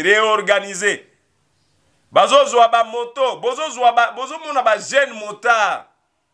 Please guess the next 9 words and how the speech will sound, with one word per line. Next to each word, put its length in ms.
Des 220
jeunes 280
motards 440
qui 120
prennent 340
leurs 200
motos 600
pour 360
aller 500